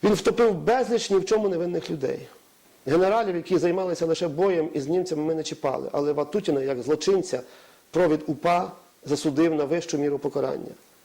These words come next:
Довго він не потрапляв нам до рук, проте згодом вскочив у нашу засідку. Доля звела, звела мене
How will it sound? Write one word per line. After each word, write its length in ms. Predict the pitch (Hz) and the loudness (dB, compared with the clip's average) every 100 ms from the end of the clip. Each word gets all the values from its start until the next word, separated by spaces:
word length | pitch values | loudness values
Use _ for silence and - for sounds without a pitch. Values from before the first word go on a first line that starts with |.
| _ - | _ -8
Довго 340 | 143 220 175 | 2 4 4
він 160 | 170 160 | 2 0
не 80 | 156 | -2
потрапляв 460 | 156 160 - 156 | 2 0 2 0
нам 180 | 143 135 | 0 -2
до 100 | 135 | -2
рук, 320 | 131 117 - _ _ _ | -2 -6 -14 _ _ _
проте 220 | - 147 147 | -8 0 2
згодом 400 | 123 180 170 156 - - - | 2 2 2 -2 -12 -20 -12
вскочив 460 | - - 190 175 - | -4 2 2 2 0
у 60 | |
нашу 260 | 151 160 156 | 2 2 0
засідку. 560 | 135 202 196 - 170 156 - - _ - _ _ - - | 0 2 0 -4 -6 -8 -14 -20 _ -20 _ _ -20 -6
Доля 360 | 165 175 233 185 | 0 2 4 4
звела, 440 | 208 214 196 - | 2 2 0 -2
звела 280 | 160 214 196 | 0 0 2
мене 340 | 165 165 175 | 2 0 -2